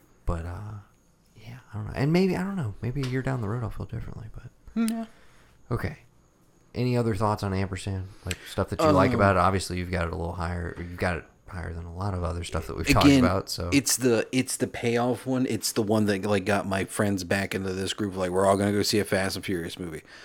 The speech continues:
Speaker 2: Like, I remember the night I went to go see it for the third time, I took a date to it, and when I got back to my buddy's house,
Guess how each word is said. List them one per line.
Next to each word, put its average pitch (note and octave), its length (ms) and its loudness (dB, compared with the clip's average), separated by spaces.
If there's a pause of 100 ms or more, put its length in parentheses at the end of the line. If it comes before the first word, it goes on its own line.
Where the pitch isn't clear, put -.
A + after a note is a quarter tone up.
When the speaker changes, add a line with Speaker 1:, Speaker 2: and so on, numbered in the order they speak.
(160)
Speaker 2:
Like, G2 240 -4
I G#2+ 60 0
remember G#2+ 220 2
the G2+ 80 0 (100)
night G#2 240 2
I G#2 80 4
went G2+ 200 0
to G#2+ 60 -4
go G2 140 -4
see G#2 240 0
it G2 160 -2
for A2 100 0
the F#2+ 120 -2
third G2 420 -2
time, G#2 460 -2 (480)
I G2+ 160 0
took G#2 240 -2
a G2 40 -2
date G2 400 -2
to B2 200 2
it, B2+ 260 -2
and G2+ 140 -4
when G2 100 -2
I F#2+ 120 -2
got F#2 280 -4
back F#2 420 -2
to G2+ 280 -2
my F#2+ 140 -2
buddy's G2 340 -2
house, B2+ 400 0